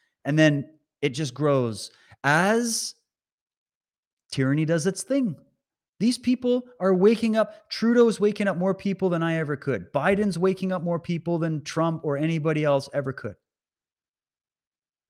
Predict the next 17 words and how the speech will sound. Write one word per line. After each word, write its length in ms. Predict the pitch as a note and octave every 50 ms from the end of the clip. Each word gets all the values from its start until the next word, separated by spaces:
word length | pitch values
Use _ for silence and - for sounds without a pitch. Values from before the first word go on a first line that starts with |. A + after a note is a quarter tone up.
| _ _ -
And 140 | C#3+ C#3+ C3
whoever 340 | D3 D3+ D#3+ F#3+ G#3 A#3
they're 140 | A3+ A3 G#3+
replacing 580 | G#3 G3 F#3+ - - D3 D3 D#3+ - G#3 G3 F#3+
these 160 | F#3+ G3 F3+
puppets 380 | - - G3+ G3 G#3+ G3+ - -
with 200 | A3 A#3 A#3 A#3 -
are 100 | E3 F3
gonna 200 | D#3+ F#3+ F3+ F3
be 180 | D#3+ F3 G3 - -
even 320 | G3+ G3+ F#3+ G3 F#3+ F3+ E3
worse. 440 | D3+ D#3 D3+ C3+ - - - - - _
What, 100 | - F3
you're 80 | D3 B2
gonna 140 | C#3 C#3 B2+
get 160 | C3 C3 -
Kamala? 580 | - - D3 C3 C3 C3 C#3 D3+ E3+ G3 G3